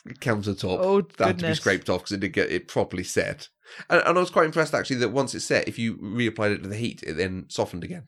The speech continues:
Speaker 2: Right.
Speaker 1: It, it was actually quite a nice
Speaker 2: Hmm.
Speaker 1: thing to make and, and use. Um, it was one of the bits that I wanted to do.
Speaker 2: Yeah.
Speaker 1: 'Cause, 'cause I've always struggled with the sugar stuff that we've done.
Speaker 2: Yep.
Speaker 1: This came off really well to the extent,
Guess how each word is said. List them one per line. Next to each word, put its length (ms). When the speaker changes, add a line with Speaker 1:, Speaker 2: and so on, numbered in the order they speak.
Speaker 2:
Right. 220
Speaker 1:
It, 200
it 60
was 100
actually 240
quite 200
a 20
nice 160
Speaker 2:
Hmm. 60
Speaker 1:
thing 180
to 60
make 280
and, 160
and 180
use. 320
Um, 400
it 100
was 120
one 140
of 60
the 80
bits 180
that 80
I 60
wanted 500
to 60
do. 340
Speaker 2:
Yeah. 380
Speaker 1:
'Cause, 160
'cause 80
I've 140
always 180
struggled 260
with 100
the 60
sugar 260
stuff 240
that 60
we've 140
done. 360
Speaker 2:
Yep. 240
Speaker 1:
This 140
came 220
off 140
really 180
well 220
to 80
the 80
extent, 400